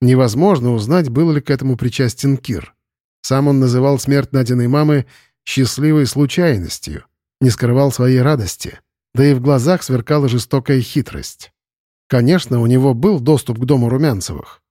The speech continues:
Была возможность, например, подменить таблетки, что принимала Вероника. Но она была сердечница. Особого разбирательства тогда не проводили, а теперь нет шансов установить истину. Лично Игорь был почти уверен,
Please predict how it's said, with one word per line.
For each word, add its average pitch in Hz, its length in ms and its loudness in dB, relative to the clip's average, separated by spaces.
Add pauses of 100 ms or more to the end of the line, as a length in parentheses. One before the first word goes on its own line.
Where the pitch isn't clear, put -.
(140)
Была 120 260 0
возможность, 131 560 0
например, 127 380 0
подменить 131 520 0
таблетки, 127 520 0
что 117 180 -4
принимала 127 460 2
Вероника. 135 640 0 (500)
Но 123 120 4
она 165 180 4
была 156 240 2
сердечница. 123 840 -4 (340)
Особого 147 400 0
разбирательства 131 680 0
тогда 123 300 -2
не 127 100 0
проводили, 117 640 0 (420)
а 117 140 0
теперь 139 580 0 (140)
нет 143 240 0
шансов 156 340 -2
установить 123 500 0
истину. - 440 -4 (580)
Лично 139 380 0
Игорь 151 420 0
был 131 180 0
почти 147 460 -2
уверен, 165 560 0